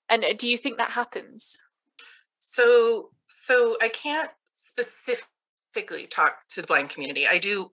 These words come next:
Speaker 2: I do think it happens. And
Speaker 1: Mm.
Speaker 2: I will share a survey that came out of,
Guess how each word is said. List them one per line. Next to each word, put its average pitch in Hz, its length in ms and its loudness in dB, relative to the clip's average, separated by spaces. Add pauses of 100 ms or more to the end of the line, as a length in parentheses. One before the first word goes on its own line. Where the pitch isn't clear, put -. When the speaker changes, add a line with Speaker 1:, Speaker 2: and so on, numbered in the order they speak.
Speaker 2:
I 175 80 0
do 196 160 -2
think 170 260 -8
it 160 80 -4
happens. - 720 -6
And 160 360 -2
Speaker 1:
Mm. 196 180 -12 (340)
Speaker 2:
I 185 40 -10
will 202 220 2
share 190 400 -2
a 170 140 -6
survey 175 580 -4
that 151 200 -6
came 170 340 -8
out 156 260 2
of, 151 280 -2